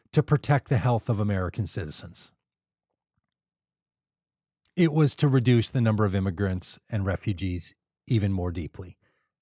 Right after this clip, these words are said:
That's what it was for. That's why they wanted to keep it in place well after the health mandate was gone. The same people,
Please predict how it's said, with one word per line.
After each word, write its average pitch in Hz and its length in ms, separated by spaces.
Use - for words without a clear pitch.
That's 123 460
what 156 140
it 156 80
was 160 140
for. 110 500
That's 92 560
why 123 140
they 117 100
wanted 110 300
to 98 60
keep - 240
it 104 80
in 95 120
place 98 400
well 123 460
after 143 340
the 123 100
health 123 300
mandate 95 420
was 98 100
gone. 95 220
The 143 160
same 240 580
people, - 500